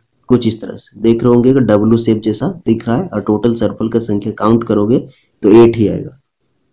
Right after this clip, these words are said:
तो इसको कहते हैं पुकट ring structure of sulfur।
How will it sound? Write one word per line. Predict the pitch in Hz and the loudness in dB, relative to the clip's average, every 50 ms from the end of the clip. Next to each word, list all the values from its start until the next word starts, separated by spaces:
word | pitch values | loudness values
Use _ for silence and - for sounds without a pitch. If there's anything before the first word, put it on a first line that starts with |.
| _ _ _ _ _ _ _ _ | _ _ _ _ _ _ _ _
तो | 117 | 2
इसको | 110 107 - - 143 143 | 2 2 4 4 4 4
कहते | 139 120 117 117 120 | 4 2 0 2 0
हैं | 127 127 | 0 0
पुकट | 127 110 107 - 117 113 110 98 | -2 -4 -4 0 0 0 2 2
ring | 110 113 107 110 | 2 0 0 0
structure | 104 - - 95 - - 110 110 | -2 -4 -8 -10 -8 -6 -4 -2
of | 135 139 131 - | -2 -4 -4 -8
sulfur। | - - 101 92 - - 95 82 | -12 -10 -10 -10 -10 -12 -18 -20